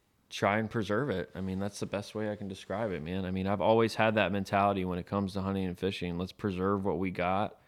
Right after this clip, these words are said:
Preserve, you know, what our, our grandfathers and fathers have taught us,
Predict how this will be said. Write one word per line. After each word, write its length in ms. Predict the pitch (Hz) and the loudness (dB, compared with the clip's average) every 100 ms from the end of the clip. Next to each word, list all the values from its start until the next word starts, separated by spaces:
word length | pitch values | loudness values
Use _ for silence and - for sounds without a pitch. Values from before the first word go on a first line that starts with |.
| _ - - _ _ _ _ | _ -20 -20 _ _ _ _
Preserve, 720 | - 104 95 107 110 110 101 - - _ _ _ _ _ _ _ _ | 0 2 6 8 8 6 2 -6 -20 _ _ _ _ _ _ _ _
you 160 | 101 95 | -4 -2
know, 180 | 90 87 | 0 -2
what 320 | 87 107 104 | 2 2 2
our, 480 | 90 95 95 90 87 _ - | 2 2 2 0 -4 _ -8
our 180 | 92 90 | -4 -4
grandfathers 720 | 95 104 104 104 95 92 90 | -4 -4 -2 0 0 0 -4
and 80 | 90 | -6
fathers 480 | - 92 98 95 90 | -2 2 2 2 -2
have 120 | 87 | -6
taught 300 | - 92 98 | -2 0 2
us, 420 | 76 87 87 - | 0 -4 -6 -12